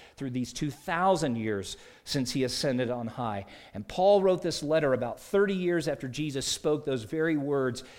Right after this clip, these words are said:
and he himself had received the gospel from those who came before him.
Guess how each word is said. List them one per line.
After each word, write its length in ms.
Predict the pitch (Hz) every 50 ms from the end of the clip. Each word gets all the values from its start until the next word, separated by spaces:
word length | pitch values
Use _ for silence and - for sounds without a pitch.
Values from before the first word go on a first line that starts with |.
| - - -
and 160 | - 123 123 117
he 280 | - - 202 214 214
himself 500 | 196 196 196 170 - - - 175 160 147
had 160 | 147 143 123
received 600 | 131 139 131 - - - - 214 226 233 226 180 156
the 100 | 175 170
gospel 640 | 143 170 151 143 143 - - - 139 117 - - - - -
from 200 | - - 135 143
those 300 | 131 156 156 160 165 151
who 80 | - 143
came 240 | 131 - 165 151 139
before 400 | 139 131 - - 160 147 143 127
him. 120 | 110 104